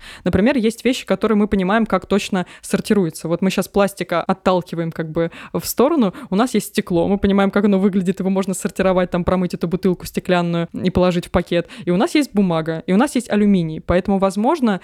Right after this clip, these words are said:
можно даже, э, уйти в сторону того, чтобы, в принципе, куп-, покупать продукты в упаковках, которые нам понятно, как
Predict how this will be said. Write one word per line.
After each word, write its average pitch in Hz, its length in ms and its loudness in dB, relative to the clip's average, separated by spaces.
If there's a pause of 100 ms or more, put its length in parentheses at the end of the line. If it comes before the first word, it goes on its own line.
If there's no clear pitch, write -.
(200)
можно 220 360 2
даже, 208 320 2
э, 180 440 0
уйти 196 240 0
в - 60 -4
сторону 190 320 -2
того, 202 200 2
чтобы, 190 220 -2
в - 60 -4
принципе, 233 380 0
куп-, - 200 -8
покупать - 420 0
продукты 180 600 -2 (100)
в 185 120 -2
упаковках, 214 600 -2
которые 226 360 0
нам 214 200 -2
понятно, 220 600 0
как 190 360 -4